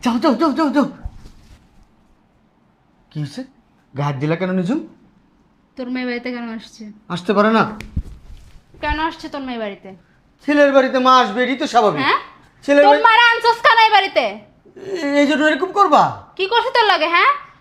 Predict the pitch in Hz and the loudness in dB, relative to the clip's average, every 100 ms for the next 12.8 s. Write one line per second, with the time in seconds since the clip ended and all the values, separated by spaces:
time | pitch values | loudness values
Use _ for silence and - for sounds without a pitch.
0 | _ 381 381 381 381 403 440 381 370 359 | _ 0 2 4 2 2 0 -2 -2 -2
1 | 339 349 370 330 359 392 480 - _ _ | -2 -2 -4 -2 0 0 -2 -14 _ _
2 | _ _ - 269 311 320 294 254 196 196 | _ _ -8 -6 -6 -8 -12 -10 -10 -14
3 | _ _ _ _ _ _ 147 381 427 392 | _ _ _ _ _ _ -4 0 0 -2
4 | 349 - 339 - 370 349 285 214 233 294 | -6 -10 -8 -6 -4 -2 -4 -6 0 2
5 | 339 381 392 392 403 508 - 196 190 196 | 4 4 4 4 2 2 0 0 0 -2
6 | - - _ _ - 254 127 123 123 - | -6 -20 _ _ -14 -12 -10 -10 -12 -12
7 | - _ _ - - - 135 - - 120 | -16 _ _ -20 -20 -18 -16 -14 -14 -12
8 | 110 117 90 - - - - - 104 107 | -12 -12 -14 -18 -20 -20 -20 -16 -12 -10
9 | 98 90 90 110 117 110 101 104 101 - | -8 -10 -12 -10 -8 -8 -10 -12 -14 -20
10 | 156 _ 139 127 117 110 98 104 101 - | -20 _ -8 -8 -8 -12 -12 -12 -14 -14
11 | 120 104 139 127 - 120 120 - 143 156 | -16 -12 -12 -12 -14 -12 -12 -8 -8 -8
12 | 160 135 139 151 160 160 - 131 | -10 -10 -8 -6 -6 -6 -8 -8